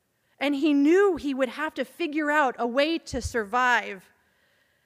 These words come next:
And so when he was hungry or thirsty, what he would do is he would take a little piece of paper and he would put it up to the walls to collect moisture, because as we know, these tunnels of terror are more than forty meters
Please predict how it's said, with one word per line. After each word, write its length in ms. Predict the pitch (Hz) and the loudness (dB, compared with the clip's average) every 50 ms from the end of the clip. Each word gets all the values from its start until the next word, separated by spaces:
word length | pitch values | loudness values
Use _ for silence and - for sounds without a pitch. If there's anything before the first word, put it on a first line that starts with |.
| _ _ _ _ _ - | _ _ _ _ _ -10
And 120 | 254 254 | -8 -4
so 140 | - 330 285 | 0 0 0
when 140 | 277 285 277 | 2 0 -2
he 100 | 262 277 | -2 -2
was 140 | 254 254 247 | -2 -4 -4
hungry 420 | - - 320 311 320 302 311 269 | -4 -4 -4 -4 -2 -2 -4 -2
or 140 | 233 240 233 | -2 -4 -4
thirsty, 480 | 226 - 285 285 294 277 - - 240 | -2 0 0 0 0 -2 -4 -6 -6
what 160 | 226 233 220 - | -6 -6 -6 -6
he 120 | 262 247 | -8 -8
would 140 | 233 240 208 | -8 -8 -8
do 220 | - 277 320 311 | -6 -6 -6 -6
is 100 | 285 - | -6 -6
he 80 | - 254 | -8 -8
would 160 | 240 240 233 | -8 -8 -10
take 320 | - - 311 339 339 - - _ | -8 -8 -8 -8 -8 -10 -16 _
a 80 | - 247 | -12 -10
little 280 | 240 247 302 339 339 320 | -10 -8 -6 -6 -6 -6
piece 360 | 330 - - 294 285 - - | -8 -14 -16 -14 -14 -12 -12
of 140 | 240 208 _ | -14 -14 _
paper 400 | - 277 277 294 - - 220 196 | -12 -12 -12 -10 -8 -8 -8 -6
and 160 | - 226 240 | -6 -6 -6
he 80 | 254 | -6
would 140 | 262 240 247 | -6 -8 -6
put 120 | _ 330 339 | _ -6 -6
it 120 | 339 - - | -6 -4 -4
up 200 | 285 320 - - | -4 -4 -4 -8
to 100 | - 214 | -10 -6
the 100 | 220 247 | -6 -6
walls 540 | 240 233 240 247 262 277 277 262 240 220 - | -4 -4 -4 -2 -2 -2 -2 -2 -4 -6 -8
to 120 | - 247 | -12 -12
collect 360 | 220 - - 247 247 233 233 - | -12 -8 -4 -4 -4 -4 -4 -8
moisture, 520 | 233 240 254 285 320 277 - - 247 226 | -10 -8 -8 -8 -8 -8 -10 -10 -10 -8
because 400 | - 247 233 - 247 254 240 233 - | -8 -12 -12 -10 -8 -8 -8 -8 -4
as 280 | - 233 262 269 262 | 0 0 0 0 -2
we 160 | 247 247 233 240 | -8 -10 -10 -8
know, 440 | 240 254 269 277 254 226 202 202 - - - - - _ _ _ | -6 -4 -4 -2 -4 -4 -6 -8 -12 -18 -20 -20 -20 _ _ _
these 220 | - 294 277 269 277 | -10 -8 -8 -8 -10
tunnels 480 | - - - 339 339 330 311 277 233 | -12 -6 -4 -2 0 0 0 -2 -4
of 240 | - - 233 208 - | -4 -6 -6 -6 -6
terror 600 | - - 302 285 277 277 247 220 190 190 196 185 _ _ _ _ _ _ _ _ _ | -10 -4 -2 2 2 2 2 0 -2 -6 -10 -12 _ _ _ _ _ _ _ _ _
are 120 | - 269 | -2 -2
more 160 | 262 269 285 277 | 0 0 -2 -2
than 140 | 262 247 | -4 -6
forty 460 | 233 - - 302 320 330 330 302 269 254 | -6 -8 -6 -2 0 0 0 0 -2 -4
meters 460 | 247 247 269 285 294 269 240 202 | -4 -4 -2 -2 0 2 0 0